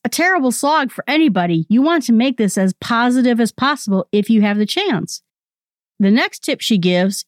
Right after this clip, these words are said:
is that we have to be able to write down the important things,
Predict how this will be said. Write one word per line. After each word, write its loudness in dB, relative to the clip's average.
is 0
that 0
we 4
have 0
to -6
be 0
able 0
to -2
write -2
down 2
the 2
important 0
things, -2